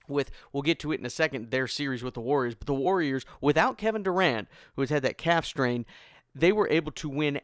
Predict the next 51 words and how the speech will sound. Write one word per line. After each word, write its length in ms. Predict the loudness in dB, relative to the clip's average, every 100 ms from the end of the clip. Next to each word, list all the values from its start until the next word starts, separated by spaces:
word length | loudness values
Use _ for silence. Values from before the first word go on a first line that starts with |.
| -2
at 200 | -2 -2
the 80 | -4
Rockets 460 | -2 -4 -6 -10
one 260 | -6 -2 0
eighteen 500 | 0 -2 -4 -2 -2
one 300 | -2 0 0
thirteen 400 | 0 -2 -2 -6
in 180 | -4 0
Game 260 | 0 0
six 260 | -4 -8 -10
to 160 | -10 -4
knock 280 | -2 -2
the 80 | -2
Rockets 520 | 0 0 -2 -8 -8 -14 _ _ _ _
out 280 | 0 0 0 -4
of 140 | -6
these 180 | -6 -10
playoffs. 460 | -6 -4 -2 -4
People 220 | -6 -6 -6
were 80 |
thinking 340 | -6 -8 -8 -10
it 60 | -8
was 120 | -8
gonna 160 | -6 -4
at 140 | -4
least 240 | -4 -2 2
go 100 | 2
to 140 | 0
a 40 |
Game 240 | -6 -8 -8
seven 380 | 0 0 0 -6
because 220 | -8 -4
the 60 |
Rockets 380 | 0 0 -2 -12
are 40 | -4
playing 420 | 0 2 0 -4
at 80 | 0
home, 400 | 4 4 2 -4 -14 -20 -20 _ _
and 380 | 0 0 0 -2
they 120 | 0
don't 200 | 2 2
have 220 | 2 0 -2
the 140 | -6
two-time 840 | -6 -4 -4 -2 0 2 2 -2 -8 _ _ _ -20
Finals 480 | 2 4 4 0 0
M 140 | 0 2
V 160 | 0
P 240 | -2 -6 -6
in 220 | -4 -4
Kevin 280 | 0 0 0
Durant 420 | 0 2 2